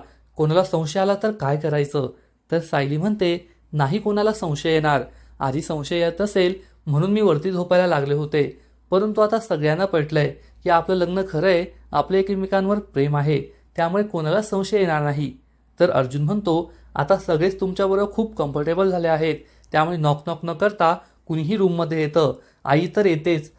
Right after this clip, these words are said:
आणि आईने असं पाहिलं तर तिला संशय यायचा." सायलीला हे पटतं.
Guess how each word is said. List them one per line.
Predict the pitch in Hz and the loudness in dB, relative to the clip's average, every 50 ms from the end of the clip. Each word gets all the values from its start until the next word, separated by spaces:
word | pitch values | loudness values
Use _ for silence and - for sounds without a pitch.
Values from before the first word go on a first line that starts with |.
| _ _ _ | _ _ _
आणि | - 147 165 | -4 -2 0
आईने | 156 143 143 151 156 175 | 0 2 0 0 0 0
असं | 175 170 - 185 | -2 -2 -2 0
पाहिलं | - 202 208 214 214 190 180 185 185 - - - _ - | 2 2 2 4 4 4 4 4 2 -2 -10 -12 _ -8
तर | 190 190 | -6 -4
तिला | 208 208 214 214 | 0 2 2 2
संशय | 214 - 180 147 135 - - 202 190 | 0 -2 -4 -6 -4 -4 -2 0 2
यायचा." | 175 156 147 147 - 151 147 - - - _ _ _ _ _ - - | 2 0 0 0 0 0 -2 -2 -4 -10 _ _ _ _ _ -6 -2
सायलीला | 147 135 131 139 151 175 | 0 0 0 0 0 0
हे | 175 202 | 2 0
पटतं. | 202 208 - 151 151 - - 175 165 139 131 | 0 0 -2 -4 -4 -2 2 2 2 2 2